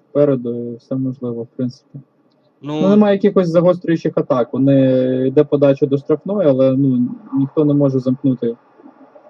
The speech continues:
Speaker 1: гольовий цей момент.
Speaker 2: Ну, у Челсі, до речі, відбудеться одна заміна, так як,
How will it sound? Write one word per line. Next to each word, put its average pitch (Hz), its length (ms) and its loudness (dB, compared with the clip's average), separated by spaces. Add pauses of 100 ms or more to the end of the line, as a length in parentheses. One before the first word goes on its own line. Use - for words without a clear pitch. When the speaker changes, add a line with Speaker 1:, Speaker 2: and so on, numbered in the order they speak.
(920)
Speaker 1:
гольовий 120 320 0
цей 120 160 -2
момент. 113 400 -2 (920)
Speaker 2:
Ну, 147 80 -10
у 151 60 -10
Челсі, 165 360 -4
до 147 120 -6
речі, 143 480 -4
відбудеться 135 560 -6
одна 123 240 -4
заміна, 147 440 -6
так 135 240 -12
як, 127 160 -6